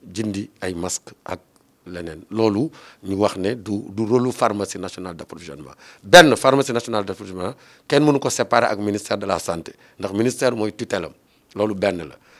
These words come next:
Ñaar, rôle am mooy commercialiser ay médicaments génériques, mettre ko à la disposition de ces pra. pra yi mooy pharmacie régionale d'approvisionnement. Région bu ne am na pra. Ñooñu bu ñu ko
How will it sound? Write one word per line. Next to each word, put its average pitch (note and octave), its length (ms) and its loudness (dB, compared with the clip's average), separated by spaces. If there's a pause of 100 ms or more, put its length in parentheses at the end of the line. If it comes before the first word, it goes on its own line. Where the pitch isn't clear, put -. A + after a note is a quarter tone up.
(160)
Ñaar, D3+ 320 8
rôle D#3 240 12
am D#3+ 120 12
mooy C3 320 4 (420)
commercialiser C#3+ 840 6
ay A#2 120 -2
médicaments A2+ 640 -4 (800)
génériques, C#3+ 540 6 (540)
mettre A#2+ 240 2
ko - 80 -2
à A#2 60 0
la G#2+ 120 2
disposition A2+ 640 -4 (380)
de F#2 160 -4
ces A2+ 400 -2 (180)
pra. A2 320 4 (220)
pra C3+ 240 10
yi C3 80 8
mooy B2 260 6 (220)
pharmacie C#3+ 500 6
régionale C#3 560 4
d'approvisionnement. G2+ 720 -4 (380)
Région F#3+ 340 12
bu F3 120 6
ne G#3 120 8 (100)
am C#3+ 180 2
na C3 80 0
pra. G2 300 -4 (680)
Ñooñu G#3+ 260 12
bu G3+ 100 6
ñu B3+ 60 2
ko D4+ 80 2